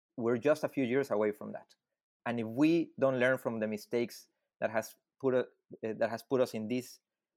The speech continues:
political crisis we're in, the next generation of crisis is gonna be massive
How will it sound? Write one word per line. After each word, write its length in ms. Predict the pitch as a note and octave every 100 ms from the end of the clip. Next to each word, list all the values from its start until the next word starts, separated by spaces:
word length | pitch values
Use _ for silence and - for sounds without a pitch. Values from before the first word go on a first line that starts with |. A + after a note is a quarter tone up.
| _ -
political 340 | A#2+ D3 A#2+
crisis 540 | A#2+ A#2+ A#2+ A2+ G2+ _
we're 160 | A#2+ A#2
in, 220 | C3+ E3 _ _ _ _ _ -
the 120 | A#2+
next 360 | A#2+ C#3+ D#3+ -
generation 440 | C3+ A#2+ B2 C3+
of 100 | A2+
crisis 340 | - A2 A#2+ -
is 60 |
gonna 200 | - A2
be 120 | G#2 G#2+
massive 380 | G#2+ A2 A2+